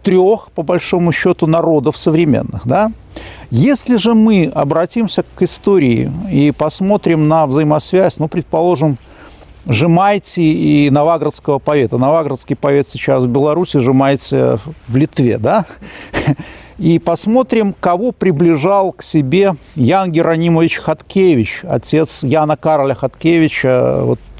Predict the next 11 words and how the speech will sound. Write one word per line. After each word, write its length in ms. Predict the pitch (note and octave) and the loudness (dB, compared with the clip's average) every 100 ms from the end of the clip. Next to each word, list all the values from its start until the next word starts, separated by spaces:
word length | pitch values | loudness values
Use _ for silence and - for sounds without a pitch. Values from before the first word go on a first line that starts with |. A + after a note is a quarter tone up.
| - - C#3+ B2+ - | -14 -8 -8 -8 -2
памятник 480 | C#3+ C#3 - C3+ | 0 0 0 -2
открыт 400 | C3 - - C3+ | -2 -2 -2 -2
в 40 | - | 0
Вильне, 460 | D3+ F#3 D#3 C3+ - - - - - - | 2 2 2 2 -2 -12 -18 -18 -18 -4
в 60 | B2+ | 0
Вильнюсе 580 | B2 F#3+ E3+ - - | 2 4 2 0 -2
сейчас. 640 | B2 C3 - C#3+ C3 - - - - - - - - - - - - | -2 -2 -2 0 -2 -6 -16 -18 -14 -12 -12 -16 -20 -20 -20 -16 -6
Человеку, 500 | - C3 E3 F3 C#3+ | -2 2 0 0 -4
который 340 | C#3+ C#3+ C#3+ | -4 0 0
возглавлял 680 | C#3 C3 D3 D#3 E3+ E3 C3 | 0 0 0 2 2 0 -2
войско 560 | A#2+ D#3 D#3+ - C3+ | -4 0 0 0 -4